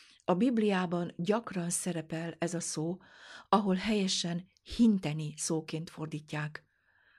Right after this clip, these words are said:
Egy dolgot meghinteni folyadékkal. Ezt a szót lehetetlen lenne emberekre alkalmazni,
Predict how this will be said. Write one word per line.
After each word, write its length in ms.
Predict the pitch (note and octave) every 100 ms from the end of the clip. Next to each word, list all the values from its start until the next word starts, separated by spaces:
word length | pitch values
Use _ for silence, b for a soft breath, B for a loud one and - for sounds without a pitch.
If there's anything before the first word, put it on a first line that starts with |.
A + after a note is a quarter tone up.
| b b
Egy 220 | - F3
dolgot 560 | F3 F#3+ A3 G3+ F#3+ F#3+ -
meghinteni 960 | E3+ F3+ F#3 - G3 F#3+ G3 G3+ G#3+ -
folyadékkal. 960 | - F#3+ D3+ D3+ D3+ D3+ D3+ D3+ D3+ _ _ _ _ _ _ _ _ _ _ _ _ _ _ _ -
Ezt 240 | A3+ -
a 40 | G#3
szót 420 | - G3+ G3 -
lehetetlen 720 | F#3+ A3 B3+ G3 F3+ F3 E3+ -
lenne 420 | F3+ F#3+ F#3 E3
emberekre 560 | - G3 F#3 E3 - E3
alkalmazni, 800 | - D#3+ - D#3+ D#3+ D#3+ F#3 A3+